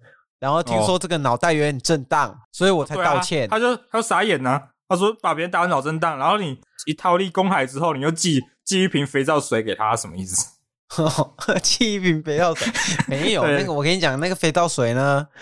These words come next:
Speaker 2: 哎。
Speaker 1: 就是吼，就是说我们那个
Speaker 2: <laughs> 就是说
Speaker 1: 心理咨商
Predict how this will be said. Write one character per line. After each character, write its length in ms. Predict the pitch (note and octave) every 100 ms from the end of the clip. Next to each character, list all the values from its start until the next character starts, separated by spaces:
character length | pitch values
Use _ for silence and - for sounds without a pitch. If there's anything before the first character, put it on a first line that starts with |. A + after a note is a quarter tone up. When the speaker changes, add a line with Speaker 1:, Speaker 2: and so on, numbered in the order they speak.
| - _ A#2+
Speaker 2:
哎。 100 | F#3
Speaker 1:
就 140 | F3+
是 80 | F3
吼， 280 | D#3+ A#2+ - _ - - - _
就 140 | - E3
是 60 |
说 360 | D#3 D#3 D3 D3+ _ - - - _
我 140 | - G#2+
们 200 | A2+ A#2+
那 80 | C3+
个 320 | C3+ A#2+ A2+
Speaker 2:
<laughs> 40 |
就 100 | -
是 80 | A2
说 160 | G#2+ A2
Speaker 1:
心 360 | - - F#3+ G3+
理 160 | F3+
咨 220 | B2 - E3
商 420 | - D3+ D#3